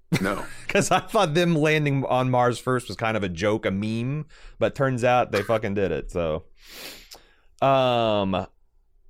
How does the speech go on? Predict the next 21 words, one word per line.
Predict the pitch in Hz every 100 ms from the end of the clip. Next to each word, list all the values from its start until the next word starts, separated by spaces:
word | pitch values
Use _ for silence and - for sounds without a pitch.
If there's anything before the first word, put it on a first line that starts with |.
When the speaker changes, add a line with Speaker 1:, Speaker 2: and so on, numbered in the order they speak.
| _ _ _ -
Speaker 2:
what | - 117 127 117
else? | 101 82 -
Oh, | 190
yeah. | 185 156 90
So | 156
next | 151 220 -
scene, | 175 160
Kelly | - 175 185 180
briefs | 139 139 135 -
Dev | 107 113 92 90 107 123 - -
on | 98
her | 104 101
Speaker 1:
Yeah. | 101
Speaker 2:
study | 113 107 107 104
of | 87
potential | 98 120 107 107
life | 92 92 98
in | 101
the | 87
Korolev | - 113 92 85 82 -
crater, | 92 82 82 92 117